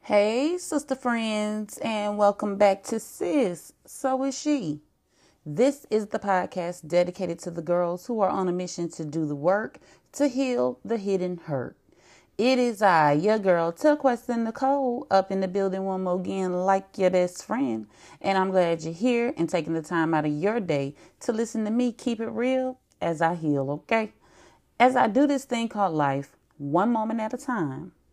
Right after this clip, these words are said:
I invite you to do the same, knowing that the race ain't given to the swift, nor the battle given to the strongest. Always remember that you are not the only one on this healing journey, sis. So is she. Let's go.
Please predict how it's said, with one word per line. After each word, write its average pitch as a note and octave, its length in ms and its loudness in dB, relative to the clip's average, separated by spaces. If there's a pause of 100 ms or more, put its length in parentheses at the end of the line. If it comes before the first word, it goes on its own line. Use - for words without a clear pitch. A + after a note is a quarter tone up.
(360)
I F#3+ 100 2
invite G3 500 0
you G3 340 -4
to F#3 140 -12
do F#3 160 -4
the E3+ 100 -8
same, D3+ 500 -6 (460)
knowing F3+ 560 0
that D3 380 -2 (160)
the D#3+ 120 0
race A#3 280 2
ain't G#3+ 180 -4
given G3 220 -6
to E3 160 -6
the C#3 80 -8
swift, F3+ 480 -4 (320)
nor G3 320 0
the G3 80 2
battle F3+ 280 2
given D3 280 -4
to E3 100 -6
the C#3 140 -10
strongest. - 640 -6 (520)
Always G#3+ 460 2
remember F#3 560 -4 (280)
that D#3 200 -6
you A#3+ 120 2
are D3+ 60 4
not E3 360 0
the - 120 -10
only D3+ 280 2
one C3 300 -6
on D3 180 2
this D3+ 180 -2
healing C3 320 -4
journey, B2 240 -8
sis. - 540 -10 (320)
So D#3 360 -2
is D#3+ 140 -6
she. - 320 -14 (480)
Let's F#3+ 220 -8
go. - 240 -14